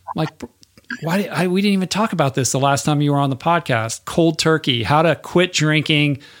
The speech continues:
by Not Drinking. And now, I haven't listened to this yet. It's coming out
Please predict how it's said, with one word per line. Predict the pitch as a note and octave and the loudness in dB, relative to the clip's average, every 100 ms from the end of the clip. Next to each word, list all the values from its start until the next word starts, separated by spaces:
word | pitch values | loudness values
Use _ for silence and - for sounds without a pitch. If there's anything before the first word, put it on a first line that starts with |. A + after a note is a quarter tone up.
| _ - | _ -4
by | C3+ | 0
Not | C3 C3+ C3+ D3 | 2 2 0 -2
Drinking. | C#3 C3 B2 B2 A2+ - | -4 -4 -4 -6 -8 -6
And | D3 | 0
now, | C#3+ D3 C#3+ C3+ - - - _ | 2 4 2 -2 -10 -20 -20 _
I | - | 0
haven't | D3+ F3 E3 | 2 2 0
listened | E3 E3 - | 0 0 0
to | E3+ | 0
this | D#3+ D#3 - | 0 0 2
yet. | D3+ D3+ D3 - _ _ | 2 2 -2 -8 _ _
It's | D#3+ - | -10 -6
coming | - D3+ D3 | -2 0 0
out | D3 C#3+ C#3 - | 2 0 -2 -4